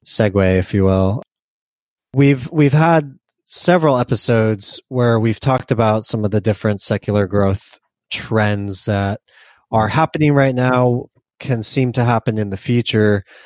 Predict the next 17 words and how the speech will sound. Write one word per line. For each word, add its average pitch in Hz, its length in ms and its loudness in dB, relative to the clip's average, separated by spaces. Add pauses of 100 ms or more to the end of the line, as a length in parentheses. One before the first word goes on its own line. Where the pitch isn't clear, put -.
(180)
And 120 100 0
I 131 120 2
thought 170 340 0
it 160 160 -2
would 139 240 2
be 120 140 2
helpful 117 580 2
to 107 500 0 (160)
provide 117 400 2
a 117 60 0
little 107 300 0
more 101 560 -2 (1200)
clarity 143 720 2
on 151 240 2
it, 156 220 -2
or, 117 520 0 (120)
uh, - 80 -14